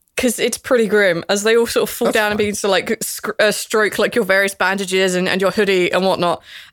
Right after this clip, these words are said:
Speaker 1: It's probably about now that the smell truly, truly begins to hit you of how rotten these creatures are.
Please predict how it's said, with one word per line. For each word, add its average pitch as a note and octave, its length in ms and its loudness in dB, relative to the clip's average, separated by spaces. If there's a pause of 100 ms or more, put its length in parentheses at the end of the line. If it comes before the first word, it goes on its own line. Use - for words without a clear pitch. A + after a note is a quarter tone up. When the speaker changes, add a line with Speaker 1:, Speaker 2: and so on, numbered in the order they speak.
(120)
Speaker 1:
It's A3+ 300 0
probably D#4+ 280 -2
about C#4 240 0
now A#3 220 0
that A3+ 120 -4
the G#3+ 100 -2
smell G#3+ 420 -2
truly, G#3 520 -2
truly G3 600 -2
begins F3 360 0
to F3+ 60 -2
hit F3+ 180 -2
you D#3 280 0
of D#3+ 80 -4
how F3 460 0 (120)
rotten F3 680 -2
these E3 340 -2
creatures E3 480 -2
are. D#3+ 320 0